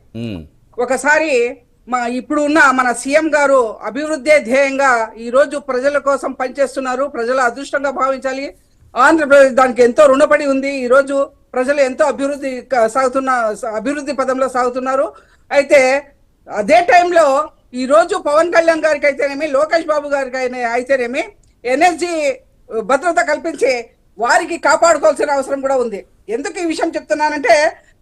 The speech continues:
Speaker 2: జరిగిన వైసీపీ ప్రభుత్వంలో జగన్మోహన్ రెడ్డి ఆ రోజు గత మా ప్రభుత్వంలోనే వారు వచ్చేసి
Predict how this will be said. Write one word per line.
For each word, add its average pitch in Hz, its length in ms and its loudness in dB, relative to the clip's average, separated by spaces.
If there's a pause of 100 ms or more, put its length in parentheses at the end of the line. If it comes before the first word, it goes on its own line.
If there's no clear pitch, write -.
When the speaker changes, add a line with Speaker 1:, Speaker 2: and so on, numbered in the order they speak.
Speaker 2:
జరిగిన 330 360 2
వైసీపీ 339 420 2
ప్రభుత్వంలో 311 760 0 (340)
జగన్మోహన్ 349 560 0
రెడ్డి 320 360 -4 (280)
ఆ 277 200 -2
రోజు 349 600 0
గత 277 140 -6
మా 330 180 0
ప్రభుత్వంలోనే 339 960 -2 (320)
వారు 330 220 0
వచ్చేసి 311 640 0